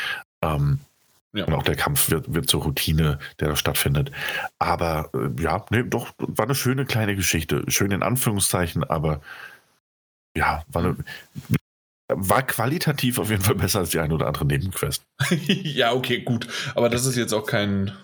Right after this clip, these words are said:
Speaker 1: Kein Kunststück.
Speaker 2: kein Kunststück
Speaker 1: Ja.
Speaker 2: und auch kein, kein
Speaker 1: Und
Speaker 2: Vergleich, ja.
Speaker 1: aber ja, was du halt gemerkt hast, wie auch dort wieder, ne, und da können wir so ein bisschen auch den Bogen jetzt schlagen oder die Brücke, ähm, dass, äh, da auch Gameplay-mäßig,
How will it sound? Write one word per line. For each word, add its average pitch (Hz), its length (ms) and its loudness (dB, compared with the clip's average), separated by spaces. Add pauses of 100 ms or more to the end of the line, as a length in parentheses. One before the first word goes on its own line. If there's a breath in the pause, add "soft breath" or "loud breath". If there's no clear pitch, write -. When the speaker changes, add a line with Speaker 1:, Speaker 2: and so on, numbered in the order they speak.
(140)
Speaker 1:
Kein - 120 2
Kunststück. - 360 0 (280 loud breath)
Speaker 2:
kein 110 180 2
Kunststück 135 300 2
Speaker 1:
Ja. 76 80 0
Speaker 2:
und 87 160 -2
auch 113 160 0
kein, 110 260 0 (280 loud breath)
kein 120 120 4
Speaker 1:
Und 117 60 4
Speaker 2:
Vergleich, - 500 -4
ja. - 100 -14
Speaker 1:
aber 101 200 0
ja, 85 280 0 (280 loud breath)
was 110 140 -2
du 131 60 2
halt 117 160 -2
gemerkt 98 360 0
hast, - 240 0
wie 110 80 6
auch 90 100 -2
dort 95 380 0
wieder, 78 200 2
ne, 80 160 2
und 82 260 0 (160)
da - 120 0
können 92 180 0
wir 92 60 2
so 90 80 2
ein 87 60 2
bisschen 90 400 2
auch - 240 0
den 82 300 0
Bogen 82 600 2
jetzt - 200 0
schlagen 76 440 2
oder 73 120 0
die 76 80 2
Brücke, 78 340 0 (720 loud breath)
ähm, 143 300 0 (680)
dass, - 500 2 (500)
äh, 107 80 4 (100)
da 95 260 2
auch - 360 -2
Gameplay-mäßig, 76 1000 2